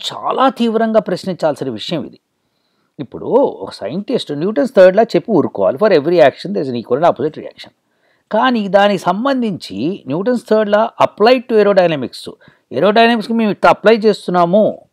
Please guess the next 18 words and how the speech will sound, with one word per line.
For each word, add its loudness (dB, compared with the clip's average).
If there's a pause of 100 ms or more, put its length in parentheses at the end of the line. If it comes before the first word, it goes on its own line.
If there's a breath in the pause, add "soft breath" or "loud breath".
(140)
అని -2
ఎందుకు -4
చెప్తున్నారు 0
వాళ్ళు? 2 (1160)
అసలు 2
ఆ 4 (140)
థర్డ్ 6
లాలో 4
న్యూటనే 4
చెప్పలేదే 4
ఇవన్నీ 0
ఇట్లా 0
అప్లై 0
చేయొచ్చని. -4 (360)
మరి 0
వీళ్ళు 0
ఎందుకు 0
చెప్తున్నారు? -2